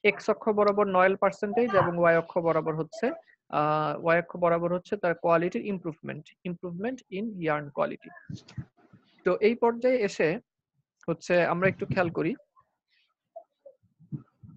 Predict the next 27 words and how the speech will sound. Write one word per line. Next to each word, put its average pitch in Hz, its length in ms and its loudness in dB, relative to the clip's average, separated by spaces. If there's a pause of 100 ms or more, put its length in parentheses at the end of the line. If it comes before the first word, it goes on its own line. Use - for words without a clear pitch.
(720)
প্রথম 254 460 2
যে 226 160 2
প্রপার্টিটা 214 520 0
আমরা 196 160 0
বেছে 180 240 -4
নেব 226 200 -4
সেটা 185 260 -6
হচ্ছে 175 240 -8
ইয়ার্নের 165 400 -2
strength। 143 380 -10 (960)
yarnir 196 400 4
স্ট্রেংথের 214 400 -2
ঘর 196 260 4
হচ্ছে 208 220 0
যে 180 120 0
নীল 180 260 2
রঙের 180 300 2
লম্বা 175 400 4
দাগওয়ালা 165 560 4
হচ্ছে 156 420 0
যেই 156 220 -2
ঘরটা, 180 400 -2
সেটা 170 260 -4
হচ্ছে 165 300 -4
yarnir 147 400 -2
স্ট্রেংথ। - 360 -12 (640)
অর্থাৎ 185 400 4